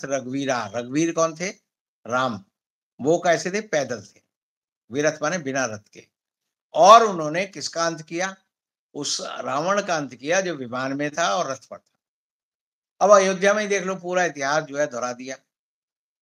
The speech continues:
भारतीय जनता पार्टी के लल्लू सिंह, जिनके लिए मोदी जी पूरी तरह से लगे हुए थे, भगवान राम क्या उन्होंने मंदिर बनाया,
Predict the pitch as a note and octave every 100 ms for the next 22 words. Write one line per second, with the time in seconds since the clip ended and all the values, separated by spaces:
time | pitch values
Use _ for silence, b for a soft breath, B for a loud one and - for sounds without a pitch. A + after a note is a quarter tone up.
0 | _ _ B2 D3+ D#3+ F3+ E3+ D#3 D3+ C3+
1 | D3+ C#3 C#3 D3 D3+ D3 C3+ C3+ A2+ -
2 | _ _ _ _ _ _ _ C3 D3+ D3
3 | D3 B2+ C3+ C3+ B2 G#2+ B2+ C3+ B2+ A#2
4 | C3 C3 A#2+ - C3+ B2+ A#2 A#2+ B2 A#2
5 | B2+ A#2+ A2+ C3 B2 A#2+ A2+ - A#2+ G#2
6 | G2+ B2 B2 A#2 B2 B2 B2 B2 A#2+ B2
7 | B2 A2+ B2 B2+ A#2 A#2 A2+ G#2+